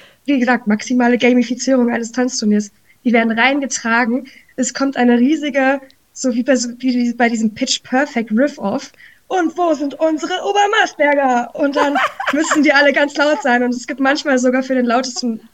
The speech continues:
Speaker 1: für die lautesten Fans so Freibier und alles. Stell dir
Speaker 2: Wie
Speaker 1: mal vor,
Speaker 2: geil.
Speaker 1: es gäbe das beim B D K.
Speaker 2: Wie
Speaker 1: „Wo ist unsere
Speaker 2: geil.
Speaker 1: Buchlesejahr? Wo ist unsere Buchlesejahr?“ <laughs> Das ist voll richtig verrückt. Und dann, die Jurymitglieder müssen sich dann vorstellen und sagen so,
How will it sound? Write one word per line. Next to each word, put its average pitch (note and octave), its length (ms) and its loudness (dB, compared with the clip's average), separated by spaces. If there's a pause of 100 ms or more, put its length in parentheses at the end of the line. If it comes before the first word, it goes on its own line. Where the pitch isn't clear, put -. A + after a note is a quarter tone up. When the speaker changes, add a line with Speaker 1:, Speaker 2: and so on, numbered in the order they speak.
Speaker 1:
für A#3+ 140 -4
die A#3+ 60 6
lautesten B3+ 340 2
Fans C4 320 2
so A#3 60 -6
Freibier A3+ 540 0
und A3 160 -4
alles. A#3 260 0 (440)
Stell G4+ 160 2
dir G4 80 6
Speaker 2:
Wie E4+ 80 2
Speaker 1:
mal C#4 220 4
vor, D#4+ 160 6
Speaker 2:
geil. C4+ 80 6
Speaker 1:
es F#4+ 120 -2
gäbe D4 280 6
das C4+ 180 2
beim B3 220 2
B B3 100 4
D A3+ 140 2
K. A#3 320 -4
Speaker 2:
Wie B4+ 420 0
Speaker 1:
„Wo B4 60 4
ist C5+ 100 0
unsere C5+ 200 4
Speaker 2:
geil. C5+ 120 6
Speaker 1:
Buchlesejahr? C4+ 720 4
Wo E4+ 60 -8
ist F4 140 -2
unsere G4+ 260 4
Buchlesejahr?“ E4+ 840 2
<laughs> - 20 2 (800)
Das - 200 -2
ist - 100 -14
voll D4 280 4
richtig E4+ 280 -6
verrückt. D#4+ 300 -4 (300)
Und C#4 200 0
dann, C#4 260 0 (400)
die B3+ 80 2
Jurymitglieder C#4+ 640 4
müssen C4 300 2
sich B3+ 100 -2
dann A#3+ 140 2
vorstellen C#4+ 520 0
und C4 60 -2
sagen C#4 260 2
so, B3+ 100 0